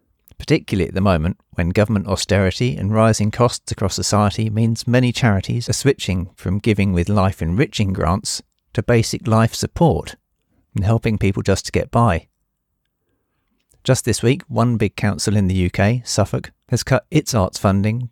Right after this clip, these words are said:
to zero. And this is gonna impact not just people's enjoyment, but also people's employment. We don't all have money to support all these things, so we need to put pressure on our governments, our M Ps and councillors,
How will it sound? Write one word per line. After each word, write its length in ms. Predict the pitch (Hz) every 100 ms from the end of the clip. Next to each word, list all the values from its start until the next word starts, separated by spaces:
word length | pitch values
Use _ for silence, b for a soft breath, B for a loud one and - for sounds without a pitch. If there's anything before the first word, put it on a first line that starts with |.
| -
to 260 | 120 117 117 _ -
zero. 400 | 135 143 78 95 - _ _ _ _ _ _ _ _
And 100 | 117
this 140 | 135 135
is 120 | 117 -
gonna 200 | - 110
impact 480 | 101 101 - 95 -
not 160 | 120 -
just 240 | 104 -
people's 320 | 110 101 101
enjoyment, 640 | 95 92 151 156 87 - - _ _ _ _ -
but 140 | 123
also 440 | 151 - - 139 123 _
people's 360 | - 117 135 117
employment. 560 | 120 - 135 90 - - _ _ _ _ _ _ _ _ _
We 80 | 131
don't 160 | 147
all 160 | 131 120
have 160 | 107 101
money 240 | 95 104
to 120 | -
support 360 | 110 - 131 98
all 100 | 82
these 180 | 82 -
things, 300 | 101 120 - _ _ _ _
so 160 | - 123
we 40 |
need 180 | 135 143
to 60 | -
put 180 | 135 -
pressure 320 | 143 - 117
on 100 | 98
our 100 | 85
governments, 540 | 104 104 131 - -
our 140 | 107 104
M 180 | 110
Ps 400 | 113 131 131 123
and 140 | 110 107
councillors, 520 | 127 127 - 90 -